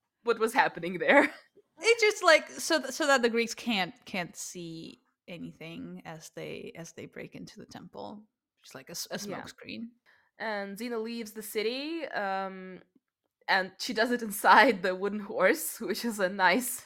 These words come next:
Speaker 1: reversal. And, um, when she goes out of the wo-, wooden horse,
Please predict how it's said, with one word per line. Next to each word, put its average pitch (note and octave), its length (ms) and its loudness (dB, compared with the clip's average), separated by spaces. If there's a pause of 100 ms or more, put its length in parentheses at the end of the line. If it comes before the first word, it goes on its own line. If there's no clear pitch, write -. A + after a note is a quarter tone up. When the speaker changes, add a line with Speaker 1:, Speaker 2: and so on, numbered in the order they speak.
Speaker 1:
reversal. A3+ 800 0 (580)
And, F#3+ 680 -2
um, F#3+ 440 0 (360)
when A3 160 -2
she A#3+ 140 -4
goes G#3+ 240 -2
out A3+ 200 8
of G3+ 120 -10
the F#3+ 80 -2
wo-, F3+ 320 -6
wooden G3 220 -6
horse, F3 500 -4